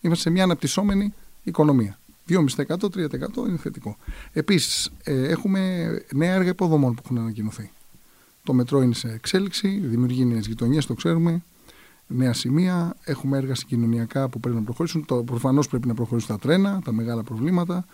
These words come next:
και τα άλλα αντιπλημμυρικά. Έχουμε δει ένα ευρύ πρόγραμμα υποδομών και πολλές αναπλάσεις σε δήμους.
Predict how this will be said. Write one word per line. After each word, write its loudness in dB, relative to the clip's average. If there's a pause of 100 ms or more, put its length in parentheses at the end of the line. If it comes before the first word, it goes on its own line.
(140)
και -6
τα -2
άλλα 2
αντιπλημμυρικά. -2
Έχουμε 0
δει 0
ένα 2
ευρύ 0
πρόγραμμα 0
υποδομών 0 (840)
και 2
πολλές 2
αναπλάσεις 2
σε -4
δήμους. 0